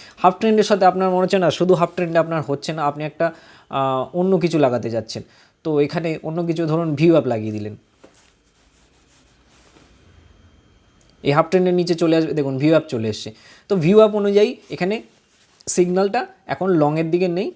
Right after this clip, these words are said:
শর্টের দিকে আছে। তো এখানে আপনি মনে করছেন না আমি আরেকটা লাগাবো, আমি সিসিআই লাগাবো, তো সিসিআই লাগিয়ে দিন। একটা ক্লিক করছেন আর বারবার এখানে ড্যাশবোর্ডে কিন্তু চেঞ্জ হয়ে যাচ্ছে। তার মানে এখানে ড্যাশবোর্ডের সেটআপে কিন্তু এটা চেঞ্জ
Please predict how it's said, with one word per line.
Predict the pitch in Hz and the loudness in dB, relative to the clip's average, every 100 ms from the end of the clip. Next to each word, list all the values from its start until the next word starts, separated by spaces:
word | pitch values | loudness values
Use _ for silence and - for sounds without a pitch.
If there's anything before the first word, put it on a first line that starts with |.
| _ | _
শর্টের | - 156 147 131 | -2 0 0 -4
দিকে | 117 107 | -4 -4
আছে। | 101 107 - _ _ | -6 -10 -18 _ _
তো | 226 | -4
এখানে | 214 240 | 0 2
আপনি | 208 220 | 0 0
মনে | 220 202 202 | -2 0 2
করছেন | 202 202 208 | 0 0 0
না | 185 | 0
আমি | 156 185 | 0 -2
আরেকটা | 147 175 185 160 | 0 0 0 -2
লাগাবো, | 120 107 117 | -2 -4 -4
আমি | 156 | -4
সিসিআই | - 196 180 190 139 | -2 -2 2 2 2
লাগাবো, | 117 107 101 - _ _ | 0 -4 -8 -12 _ _
তো | - | -12
সিসিআই | - 208 240 226 | -6 -4 0 2
লাগিয়ে | 226 214 214 | 4 2 -2
দিন। | 214 - _ _ _ | -6 -12 _ _ _
একটা | 170 - 220 | -6 -2 -4
ক্লিক | 226 214 208 | -2 -2 -2
করছেন | 196 208 185 | -2 -2 -4
আর | 160 | 2
বারবার | 160 175 185 180 | 2 4 2 0
এখানে | 180 196 | -2 0
ড্যাশবোর্ডে | 143 143 156 175 180 | 0 0 -2 -4 -6
কিন্তু | 175 175 175 | -8 -8 -4
চেঞ্জ | 131 123 | -6 -4
হয়ে | 120 | -6
যাচ্ছে। | 113 135 | -6 -6
তার | 180 | -4
মানে | 220 | -4
এখানে | 214 233 180 | -2 -4 0
ড্যাশবোর্ডের | 151 156 165 190 208 202 | 2 2 2 2 2 2
সেটআপে | 175 180 180 | 2 2 0
কিন্তু | 185 180 | 0 -2
এটা | 175 180 175 | -2 -2 -4
চেঞ্জ | 160 | -6